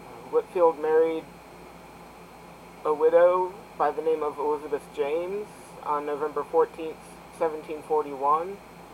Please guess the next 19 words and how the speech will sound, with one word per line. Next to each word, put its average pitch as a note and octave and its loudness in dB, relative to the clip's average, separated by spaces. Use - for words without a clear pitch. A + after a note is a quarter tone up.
and C#3+ -4
after E3 4
their D3 2
seventeen F3 -2
forty-four D#3 0
to - -18
seventeen D#3 -4
forty-eight C#3+ -2
stay C#3+ -2
in C#3 -6
the D3 -4
American D3 -2
colonies, E3 2
she D#3+ -10
never D#3+ 2
really D#3 4
accom-, - 2
accompanied E3+ 0
him E3+ 0